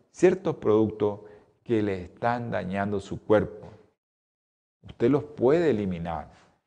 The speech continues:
Ahora, yo no le digo aquí que los elimine por completo, pero vaya disminuyendo. Si usted come cualquier tipo de carne todos los días, sea pescado, sea res, sea cerdo, sea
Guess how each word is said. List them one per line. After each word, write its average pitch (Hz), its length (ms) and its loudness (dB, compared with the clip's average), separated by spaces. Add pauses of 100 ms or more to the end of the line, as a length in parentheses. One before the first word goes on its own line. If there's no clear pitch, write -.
(320)
Ahora, 113 360 6 (400)
yo 123 200 8
no 170 120 2
le 160 120 4
digo 156 240 6
aquí 139 240 0
que 165 140 0
los 131 180 0
elimine 107 420 0
por 110 260 0
completo, 98 580 0
pero 92 180 -2
vaya 117 280 2
disminuyendo. 120 580 -2
Si 101 100 -8
usted 104 280 -6
come 139 300 -2
cualquier 120 520 0
tipo 156 340 0
de 113 120 2
carne 110 360 -2
todos 113 260 2
los 92 140 0
días, 95 280 0 (360)
sea 127 260 2
pescado, 104 560 4
sea 107 320 2
res, 104 480 -2
sea 101 340 2
cerdo, 98 520 0
sea 95 640 0